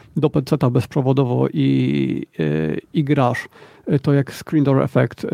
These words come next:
y, został zmniejszony, to jak jest zminiaturyzowano przez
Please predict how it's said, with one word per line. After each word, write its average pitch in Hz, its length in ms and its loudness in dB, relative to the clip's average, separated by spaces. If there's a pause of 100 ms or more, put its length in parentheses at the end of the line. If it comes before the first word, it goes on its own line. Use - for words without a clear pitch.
y, 147 40 2
został 139 520 2
zmniejszony, 131 720 2
to 143 160 2
jak 131 280 2
jest 135 140 2
zminiaturyzowano 135 840 2
przez - 460 -2